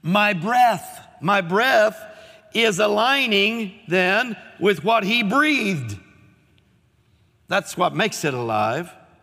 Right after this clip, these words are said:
My breath is aligning with what he breathed, with words, sentiments, phrases, sta-, statements that he breathed.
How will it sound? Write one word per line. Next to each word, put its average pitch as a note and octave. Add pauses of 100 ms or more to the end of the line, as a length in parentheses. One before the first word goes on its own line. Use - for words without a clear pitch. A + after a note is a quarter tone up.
(960)
My F#3
breath B3
is A3+
aligning A#3+
with G#3+
what G#3+
he C4+
breathed, F3+
with A3 (340)
words, A3+ (840)
sentiments, A#3 (220)
phrases, A3+ (1500)
sta-, D4
statements B3+
that G3+
he D4
breathed. F#3